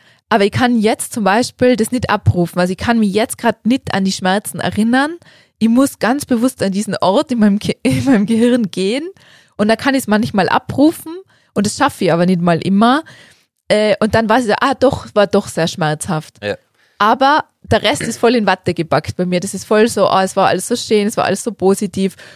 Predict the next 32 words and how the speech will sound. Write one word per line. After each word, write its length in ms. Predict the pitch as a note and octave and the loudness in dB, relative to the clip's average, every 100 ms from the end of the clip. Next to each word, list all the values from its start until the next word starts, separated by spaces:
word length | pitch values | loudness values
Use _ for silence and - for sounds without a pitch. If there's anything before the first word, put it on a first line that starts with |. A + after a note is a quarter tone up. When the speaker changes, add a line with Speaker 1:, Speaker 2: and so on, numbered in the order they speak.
| - | -8
Speaker 1:
Und 140 | G3 | -2
dann 100 | A3 | 0
hab 80 | C#4 | 2
ich 120 | A3 | 2
dich 120 | F#3+ B3+ | 2 2
ja 100 | C4 | 2
gefragt, 420 | - - B3+ - | 0 -2 0 0
ob 120 | G3+ | -2
du 120 | A#3 A#3 | 0 0
dich 160 | A3 | 0
erinnern 380 | F#3+ A#3+ B3+ A#3+ | -2 0 0 0
kannst, 340 | G3+ A3+ - | 0 -2 -2
wie 160 | F#3+ G3 | -2 -2
sehr 340 | F3+ G#3+ G3 | -2 -2 0
jetzt 260 | G#3 F#3+ - | 0 -4 -6
zum 80 | G3 | -2
Beispiel 320 | G3 - F3+ | -2 -2 -2
auch 100 | F3 | 0
die 160 | G3 G3+ | 0 0
Wunde 320 | D4 B3+ E3 | 0 0 2
wehgetan 600 | F#3+ F#3 F3 D#3+ F#3+ A3 | 0 0 0 0 0 0
hat 320 | A3+ - - | -2 -2 -4
oder 280 | F#3 F3+ E3+ | 0 2 2
auch 60 | |
deine 320 | F#3 F#3 F3 F3 | 2 2 2 0
Operation 640 | E3+ F#3 F3 - G#3 A3 | 0 0 -2 0 2 2
im 120 | F3 | 0
Sprunggelenk. 640 | - - C4+ A3 E3 A3+ - | -2 -2 0 0 0 0 -4
Und 340 | - - - | -14 -14 -4
hast 120 | A3 | -4
du 40 | F3+ | -2
gesagt, 220 | F#3 | -4